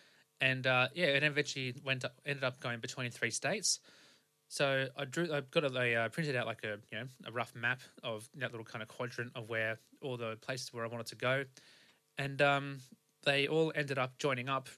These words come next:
uh, pretty nicely into, like, a, you know, bit of a kind of odd kind of circle shape. So I thought, "Right, all these places that I now wanna check out,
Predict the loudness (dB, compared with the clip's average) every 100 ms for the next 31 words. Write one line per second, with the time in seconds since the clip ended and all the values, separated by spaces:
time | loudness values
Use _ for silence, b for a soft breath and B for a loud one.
0 | -14 -6 -2 -2 -2 -2 0 0 0 -2
1 | -2 -2 -2 -2 -2 -4 _ -8 -8 -6
2 | -6 -8 -6 -6 -4 -4 -4 -6 -4 0
3 | 0 -2 -6 -4 -4 -4 -2 2 0 -2
4 | B B B B B B -10 -4 -2 4
5 | 6 6 4 4 2 0 0 2 2 0
6 | -4 -2 0 0 -4 _ _ _ _ _
7 | _ -4 0 0 0 0 -2 2 2 2